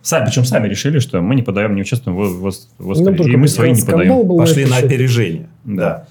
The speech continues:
Speaker 2: Да.
Speaker 3: Вот. А еще другой скандал. Давайте вот я про это расскажу.
Speaker 1: Интриги, скандалы, расследования.
Speaker 3: Да-да-да. Смотрите, значит, арестован начальник службы безопасности президента Уругвая.
Speaker 2: Соседняя страна с
Speaker 3: Это,
Speaker 2: Аргентиной.
Speaker 3: это здесь рядом, на пароме можно сгонять, да. И вот, э,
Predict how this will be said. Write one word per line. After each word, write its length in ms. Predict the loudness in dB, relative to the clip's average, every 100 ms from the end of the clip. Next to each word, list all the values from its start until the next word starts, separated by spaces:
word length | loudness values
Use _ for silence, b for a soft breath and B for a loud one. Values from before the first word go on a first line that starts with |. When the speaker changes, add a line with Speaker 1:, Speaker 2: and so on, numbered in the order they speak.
| b
Speaker 2:
Да. 140 | 0 2
Speaker 3:
Вот. 220 | 2 2
А 180 | -4 -4
еще 420 | -4 -4 -4 -2 0
другой 300 | 0 -2 -4
скандал. 480 | -4 -2 0 0 0
Давайте 360 | -2 -4 -4
вот 160 | -8 -6
я 100 | -10
про 240 | -10 -10
это 160 | -10 -12
расскажу. 240 | -8 0 0
Speaker 1:
Интриги, 240 | 2 0
скандалы, 380 | 0 0 0 2
расследования. 460 | 0 0 0 0 -2
Speaker 3:
Да-да-да. 360 | -4 -6 -8
Смотрите, 500 | -10 -4 0 0 -2 -6
значит, 400 | -8 -10 -12 -14 -12
арестован 800 | -6 -4 -4 -4 -2 0 0 -2
начальник 560 | -4 -4 -2 0 0 -2
службы 380 | -2 0 0 -2
безопасности 880 | -2 -2 -2 -2 -4 -2 -4 -6
президента 640 | -10 -8 -8 -2 0 0 -2 0
Уругвая. 800 | 0 0 -2 -2 -2 -2 -6 -16 _ _ -6
Speaker 2:
Соседняя 420 | -2 0 2 2
страна 300 | 2 2 2
с 40 | 2
Speaker 3:
Это, 40 |
Speaker 2:
Аргентиной. 400 | 2 4 4 2
Speaker 3:
это 180 | 2 0
здесь 220 | 0 -2
рядом, 320 | 0 -2 -2 -6
на 80 |
пароме 420 | -4 -2 -2 -4 -4
можно 300 | -6 -6 -10
сгонять, 420 | -10 -10 -10 -16 -14
да. 200 | -12 -12 b b b
И 100 | -6
вот, 280 | 0 0 0
э, 320 | 0 0 -4